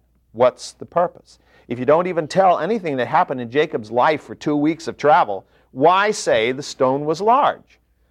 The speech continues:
If that doesn't play a significant role here in what is to transpire. And so it would seem that, uh, the latter choice, uh, of the reason seems to be more logical.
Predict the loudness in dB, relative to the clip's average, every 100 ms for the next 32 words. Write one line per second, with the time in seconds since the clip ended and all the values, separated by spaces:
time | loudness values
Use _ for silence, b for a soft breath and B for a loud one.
0 | _ _ 0 2 4 4 4 0 -2 2
1 | 4 4 -2 -8 -6 -6 -4 -6 2 4
2 | 4 0 -2 0 0 -4 b b b -2
3 | -2 -2 -8 _ 2 2 2 -8 -12 -14
4 | -6 -4 -4 -6 0 2 2 -4 _ _
5 | _ _ -10 -8 2 4 4 2 -2 -2
6 | -6 -2 0 0 -2 -6 -14 _ _ 0
7 | 4 4 2 -2 0 2 4 0 -8 _
8 | _ -2 2 4 2 0 -6 -4 2 2
9 | 2 -4 -12 -12 -16 _ _ -10 -8 -8
10 | -8 -6 -4 -4 -2 0 0 -4 -12 -10
11 | -10 -10 -12 -14 -8 -6 -8 -6 -4 0
12 | 0 0 -4 -12 -12